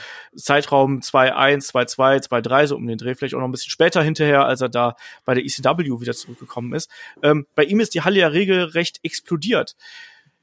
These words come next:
Ja, gute Frage. Ich glaub, dass ein, ein Rob Van Dam einfach einen extrem, äh, guten Ruf damals gehabt hat und vor allem auch, ähm, viele angesprochen hat, die so ein bisschen das W W E Produkt damals satt gehabt haben. Ich glaub, das wäre so ein bisschen, äh,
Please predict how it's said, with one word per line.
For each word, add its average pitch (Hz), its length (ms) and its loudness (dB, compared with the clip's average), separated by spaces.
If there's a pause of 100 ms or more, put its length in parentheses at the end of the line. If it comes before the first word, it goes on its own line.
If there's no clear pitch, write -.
(280)
Ja, - 80 0
gute 139 220 -4
Frage. 208 480 2
Ich 139 140 0
glaub, 151 140 0
dass 147 160 -2
ein, 143 100 -2
ein 131 220 -2
Rob 147 180 2
Van 135 120 2
Dam 127 180 0
einfach 147 240 -2
einen 147 100 -10
extrem, 147 440 -4 (840)
äh, 143 160 6 (160)
guten 190 260 -2
Ruf 151 300 -4
damals 151 380 2
gehabt - 320 -6
hat 147 120 0
und 151 160 -10
vor 151 120 -2
allem 151 180 0
auch, 147 240 -4 (340)
ähm, 143 280 2 (280)
viele 196 240 4
angesprochen 180 540 2
hat, 165 120 -2
die 170 100 0
so 151 80 0
ein 151 60 0
bisschen 185 200 -2
das 151 240 0
W 143 120 2
W 151 60 0
E 160 180 -2
Produkt 175 360 -4
damals 151 300 2
satt 170 220 -2
gehabt 147 320 -4
haben. 127 120 -2
Ich 131 60 -6
glaub, 143 140 -4
das - 160 -8
wäre 143 120 -2
so 139 120 -4
ein 143 40 -2
bisschen, 156 440 -2 (640)
äh, 135 320 4